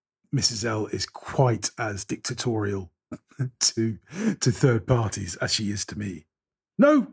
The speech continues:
not there. Do that. Put that there. No, get that out of that bag. Go this way. Go that way. No, uh, right, no, I want a coffee now." Very, very hard work. My, my heart goes out to, uh, all those brave people who, who are sort of full-time carers.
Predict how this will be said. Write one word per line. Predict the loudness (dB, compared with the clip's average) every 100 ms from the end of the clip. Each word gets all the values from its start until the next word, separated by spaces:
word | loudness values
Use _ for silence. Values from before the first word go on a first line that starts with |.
| 0
not | 0 4
there. | 4 4
Do | 4 4 4
that. | 2 4
Put | 4 6
that | 4 4
there. | 2 4 2 2
No, | 2 4
get | 4
that | 6 6
out | 6
of | 6
that | 4 0
bag. | -2
Go | 4 6
this | 6 4
way. | -2
Go | 4 4
that | 4 2
way. | -4 2
No, | 2 2 _ 2
uh, | 2 2 -14 -20 -20 -20 _
right, | 4 6
no, | 6
I | 6
want | 6
a | 6
coffee | 4 4
now." | 2 0 -2 _ _ _ _ _ _ _ 0
Very, | 4 4 2
very | 0 0 0
hard | -2 -4 -4
work. | -6 -4
My, | -2 -4 -6 -8
my | -4
heart | -4 2 2 2 0 -10 -4
goes | -2 0
out | -2 -4 -8
to, | -10 -10 -8 -8 -8
uh, | -8
all | -8
those | -8 -8
brave | -6 -4 -4
people | -6 -8 -6
who, | -8 -10 -12 _ _ -20 -2
who | -2
are | 0
sort | -2 -2
of | -2
full-time | -6 -6 -8 -10
carers. | -10 -10 -12 -16